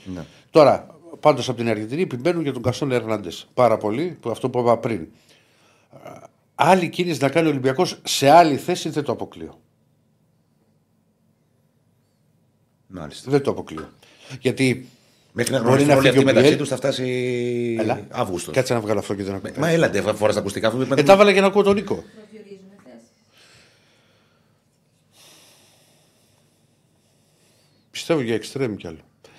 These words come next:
Speaker 2: Γιατί, ας πούμε, υπάρχει, ε, έχει ακουστεί ότι το, το Μπιέλ το θέλει ομάδες από τη Ρωσία, ο Ολυμπιακός θα δίνει τον Μπιέλ. Δηλαδή δεν,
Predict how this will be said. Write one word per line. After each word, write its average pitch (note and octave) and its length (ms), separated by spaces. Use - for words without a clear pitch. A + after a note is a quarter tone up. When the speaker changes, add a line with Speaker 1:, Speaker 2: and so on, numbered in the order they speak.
Speaker 2:
Γιατί, B2 340
ας A#2+ 120
πούμε, C3 340
υπάρχει, A2 680
ε, A#2 100
έχει A2+ 140
ακουστεί G#2+ 320
ότι G2+ 440
το, G2+ 300
το G#2+ 140
Μπιέλ G#2+ 240
το G#2 100
θέλει G#2+ 240
ομάδες G#2 320
από F#2 100
τη F#2+ 60
Ρωσία, F#2 500
ο - 60
Ολυμπιακός G2+ 440
θα F#2 100
δίνει E2+ 220
τον D2+ 120
Μπιέλ. F#2+ 260
Δηλαδή F#2 240
δεν, E2+ 380